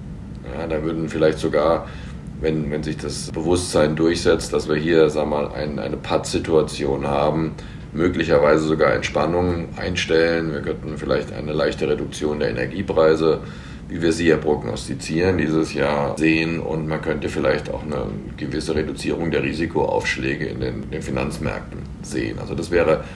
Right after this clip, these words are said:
eigentlich okay als Szenario. Das negative Szenario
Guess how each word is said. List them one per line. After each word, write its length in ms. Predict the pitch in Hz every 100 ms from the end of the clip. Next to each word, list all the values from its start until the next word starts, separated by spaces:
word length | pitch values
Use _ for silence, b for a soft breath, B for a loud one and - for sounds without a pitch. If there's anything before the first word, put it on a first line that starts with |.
| B
eigentlich 420 | 82 82 82 -
okay 460 | - 69 85 78 80
als 320 | 50 - -
Szenario. 680 | - 53 60 55 57 55 52 - B B -
Das 120 | 76
negative 540 | 82 101 117 107 92
Szenario 960 | 98 - 87 85 82 85 82 76 71 67